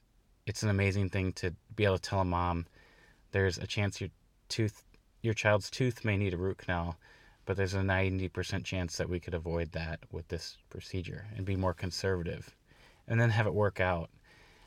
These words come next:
And it's not the way a lot of dentists practice. I was at a lecture,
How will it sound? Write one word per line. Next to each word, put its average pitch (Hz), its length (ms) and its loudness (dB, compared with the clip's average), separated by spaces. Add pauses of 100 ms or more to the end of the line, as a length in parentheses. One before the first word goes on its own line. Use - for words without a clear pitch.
(500)
And 110 280 6
it's - 160 -2
not 131 160 2
the 123 60 4
way 117 100 8
a 104 80 8
lot 98 220 8
of 98 220 -2 (220)
dentists 110 240 2
practice. - 540 -2
I 98 100 0
was 107 160 2
at 104 100 6
a 98 60 2
lecture, 98 580 0